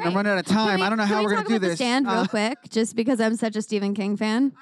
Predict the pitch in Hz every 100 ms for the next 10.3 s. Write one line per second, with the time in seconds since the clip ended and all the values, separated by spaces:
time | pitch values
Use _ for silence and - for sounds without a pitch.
0 | 294 294 294 208 269 277 294 294 196 202
1 | 233 220 220 240 214 262 247 247 233 202
2 | 254 220 240 233 226 214 247 233 220 214
3 | 220 240 269 226 165 175 214 214 233 220
4 | 240 285 240 190 240 240 202 202 285 311
5 | 220 185 - 185 180 165 147 147 160 220
6 | 233 220 202 285 214 339 359 233 - -
7 | 381 381 381 330 285 320 359 370 453 349
8 | 269 311 311 349 370 - 285 277 - 269
9 | 262 254 277 262 254 247 233 214 208 -
10 | 208 214 208